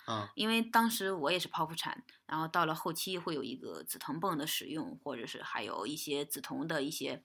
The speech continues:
Speaker 2: 药物。其实在我的忍受范围内，我不会去用它，因为它毕竟是药物，它可以通过母乳来，就是来传递到我儿子的胃内，对不对？所以就是看你自己去怎么选，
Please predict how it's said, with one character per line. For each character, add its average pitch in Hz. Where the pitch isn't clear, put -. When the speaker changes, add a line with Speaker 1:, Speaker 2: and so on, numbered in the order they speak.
Speaker 2:
药 185
物。 123
其 196
实 202
在 240
我 120
的 180
忍 175
受 185
范 175
围 127
内， 214
我 -
不 151
会 165
去 170
用 165
它， -
因 180
为 185
它 185
毕 202
竟 170
是 165
药 185
物， -
它 -
可 160
以 147
通 165
过 147
母 170
乳 165
来， 143
就 160
是 143
来 156
传 165
递 175
到 143
我 -
儿 -
子 160
的 90
胃 160
内， 123
对 160
不 151
对？ 135
所 170
以 160
就 175
是 170
看 170
你 131
自 139
己 139
去 -
怎 135
么 135
选， 147